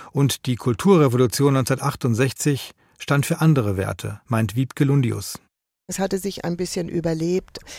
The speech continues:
Speaker 2: diese Art und Weise, miteinander umzugehen. Das gab ja auch dann neue Hierarchien. Es gab die Kritiker, die meisten Kritiker, und da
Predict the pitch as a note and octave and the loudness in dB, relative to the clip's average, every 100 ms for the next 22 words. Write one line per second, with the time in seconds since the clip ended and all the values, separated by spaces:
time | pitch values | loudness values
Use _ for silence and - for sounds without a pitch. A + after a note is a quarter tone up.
0 | - G3+ F#3+ F#3 G3 G3+ F#3 E3+ F3 G3 | -8 -4 -2 0 0 -2 -2 -2 0 0
1 | G3 F#3+ G#3+ G#3 G3 F#3+ G3+ F#3+ - A#3 | 0 0 0 0 0 0 0 0 0 0
2 | - A3+ F#3 G3+ G3+ G3 - F3+ - F#3 | -2 -4 -2 0 0 -2 -2 -2 -2 -4
3 | G#3+ - - F3+ F3 F3+ F3 G3 F3+ F3 | 0 -2 0 0 0 0 0 -2 -2 -4
4 | - A3 A3 G#3+ - - E3+ - F#3 - | -4 -4 -4 -4 -6 -4 -6 -6 -12 -8
5 | - A3 B3 - G3+ G3 F#3 - G3 F3+ | -4 -4 -4 -2 -2 -2 -4 -10 -4 -2
6 | G3+ A#3+ - A3 - A3+ B3 A#3+ A#3+ - | -2 -4 -6 -8 -6 -6 -6 -4 -2 -2
7 | - F3 F3+ | -4 -4 -4